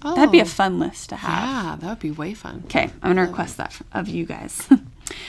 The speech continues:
Speaker 1: Okay, so today we are talking about parenting boys. We've had tons of people ask us.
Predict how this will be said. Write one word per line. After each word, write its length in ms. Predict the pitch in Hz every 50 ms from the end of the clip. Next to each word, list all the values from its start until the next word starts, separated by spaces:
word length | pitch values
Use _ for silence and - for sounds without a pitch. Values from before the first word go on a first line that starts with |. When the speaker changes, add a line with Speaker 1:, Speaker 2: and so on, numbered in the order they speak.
| - - -
Speaker 1:
Okay, 280 | - 254 254 240 220 214
so 180 | - - 208 208
today 400 | 208 - 208 208 214 226 262 302
we 260 | 294 269 254 247 -
are 200 | - 208 202 196
talking 520 | - - - 233 208 214 - 226 214 208 -
about 500 | - 180 180 170 160 165 - - - - - - - - - - - -
parenting 760 | - 226 220 233 226 233 233 - 240 233 226 220 214 208 208 - - - - - - - -
boys. 880 | 165 165 160 185 190 180 165 151 151 139 - 151 - - - - - - - - - - -
We've 180 | - 202 226 208
had 360 | 254 208 196 185 165 - - - - - - -
tons 240 | - 247 254 277 277
of 100 | 294 254
people 640 | 262 311 277 247 262 247 240 240 233 220 - - - -
ask 340 | 196 202 208 - - - 208
us. 420 | 196 196 196 208 - - -